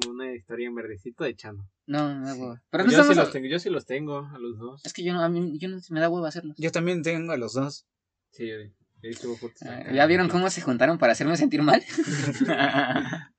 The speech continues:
Speaker 3: Todo fue parte de tu plan, Chano. Tú la
Speaker 2: Sí,
Speaker 3: cagaste, no,
Speaker 2: sí,
Speaker 3: no
Speaker 2: sí,
Speaker 3: nosotros.
Speaker 2: sí. Ahora yo, eh, pusieron mi plan en mi contra, güey. Bueno, entonces, este, sí, la escuela es una im-, yo creo que hasta se tiene muy idealizada, güey, de que la escuela es la solución para todo,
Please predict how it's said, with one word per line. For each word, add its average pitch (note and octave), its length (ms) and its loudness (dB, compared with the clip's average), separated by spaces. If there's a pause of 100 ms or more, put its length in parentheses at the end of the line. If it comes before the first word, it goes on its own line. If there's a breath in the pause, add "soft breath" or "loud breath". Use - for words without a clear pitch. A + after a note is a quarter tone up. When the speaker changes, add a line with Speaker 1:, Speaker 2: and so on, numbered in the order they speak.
Speaker 3:
Todo B2+ 260 2
fue C3 160 2
parte B2+ 280 -4
de A2 60 -2
tu - 60 -16
plan, B2+ 240 -4
Chano. A#2+ 300 -12 (200)
Tú E3 80 -2
la E3 60 6
Speaker 2:
Sí, B2+ 80 6
Speaker 3:
cagaste, C3+ 400 8
no, B2+ 60 6 (140)
Speaker 2:
sí, C#3 140 -2
Speaker 3:
no E3 100 6
Speaker 2:
sí, F#3 60 6
Speaker 3:
nosotros. E3 440 4
Speaker 2:
sí. - 60 -20 (120)
Ahora C#3+ 220 8
yo, D#3+ 160 8
eh, C#3 240 0
pusieron D3 320 0
mi A2+ 80 0
plan B2+ 160 0
en C3 120 0
mi G#2 120 -4
contra, A2+ 340 -4 (180)
güey. G2+ 260 -14
Bueno, D3+ 300 6 (1040 soft breath)
entonces, G3+ 580 2 (540)
este, D#3+ 380 2
sí, A#3 300 2 (540 soft breath)
la F3 100 0
escuela A#3+ 260 4
es A#3 120 0
una G#3+ 100 -2
im-, F#3 260 -6
yo D3 120 -8
creo F#3+ 120 -4
que G3+ 60 0
hasta F3 160 -8
se - 220 -16
tiene D3+ 200 2
muy D#3+ 160 2
idealizada, B2 680 -2
güey, E3+ 180 -10 (480)
de A#2+ 160 -12
que - 80 -8
la G#2 80 -4
escuela D3 240 -4
es - 300 -8
la A2+ 100 -8
solución A#2 340 0
para C#3+ 200 4
todo, D3+ 320 -2